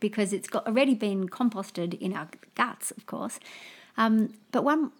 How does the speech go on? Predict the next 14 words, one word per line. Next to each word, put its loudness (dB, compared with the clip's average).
one, 2
probably 2
the 0
most 4
important 0
thing 0
that -2
I 2
wanna 0
say 0
about 0
Humanure 2
is 2
that -2